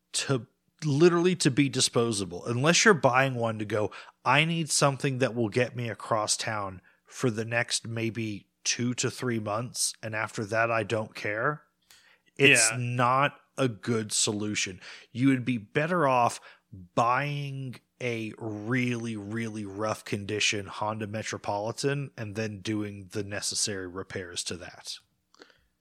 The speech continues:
Speaker 2: Yeah, I guess you, the only appropriate way to use this is to kind of treat it like,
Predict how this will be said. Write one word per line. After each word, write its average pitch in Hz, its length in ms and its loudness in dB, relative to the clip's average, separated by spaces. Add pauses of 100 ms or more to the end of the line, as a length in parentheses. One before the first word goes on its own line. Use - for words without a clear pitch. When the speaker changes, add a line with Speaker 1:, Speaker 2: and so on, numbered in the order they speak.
(540)
Speaker 2:
Yeah, 143 600 8
I 143 120 2
guess 202 400 0
you, 151 220 -4 (1040)
the 156 140 2
only 196 260 0
appropriate 160 680 2
way 135 160 -2
to 127 80 -2
use 123 400 -8
this 113 220 -8
is 113 120 -10
to - 120 -10
kind 120 380 -4
of 113 120 -12
treat 123 380 -6
it 127 120 -6
like, 113 460 -6